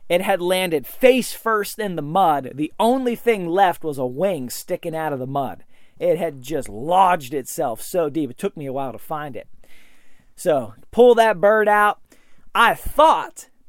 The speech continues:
it was a mallard hen. Turned out it was actually a, um, a black duck, which looks a lot like a mallard hen,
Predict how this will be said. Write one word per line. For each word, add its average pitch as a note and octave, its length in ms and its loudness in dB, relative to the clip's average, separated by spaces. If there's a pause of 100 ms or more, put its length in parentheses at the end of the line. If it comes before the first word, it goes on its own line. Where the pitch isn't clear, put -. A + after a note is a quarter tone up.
(440)
it G3 160 2
was F#3 180 2
a D#3 80 -4
mallard E3 520 -4
hen. D3+ 420 -6
Turned A#3 380 0
out E4 240 4
it C4+ 100 2
was F#3 200 -2
actually F#3+ 840 -2 (480)
a, D3+ 480 -2 (160)
um, A#2+ 580 -10 (100)
a A#2+ 60 -10
black G#3 460 -2
duck, - 420 -10 (1000)
which F3 340 -8
looks F3 260 -2
a C#3+ 80 -2
lot A3 540 2
like B3 240 4
a A3+ 80 6
mallard G#3+ 520 2
hen, F3+ 420 -2